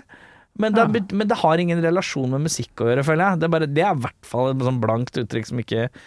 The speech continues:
Speaker 1: Men det er sånn, jo enklere og mindre tankefullt det er,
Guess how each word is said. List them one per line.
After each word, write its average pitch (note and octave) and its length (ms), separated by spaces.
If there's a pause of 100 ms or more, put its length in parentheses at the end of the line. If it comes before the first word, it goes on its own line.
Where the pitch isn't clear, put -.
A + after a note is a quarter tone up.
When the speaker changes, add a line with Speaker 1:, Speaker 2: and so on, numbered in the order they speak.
(340)
Speaker 1:
Men F3 100
det G#3 80
er G3 60
sånn, G3+ 120
jo G3 180 (120)
enklere D3 760 (300)
og E3 380 (260)
mindre D#3+ 680 (300)
tankefullt C3 580
det E3+ 120
er, A#3+ 180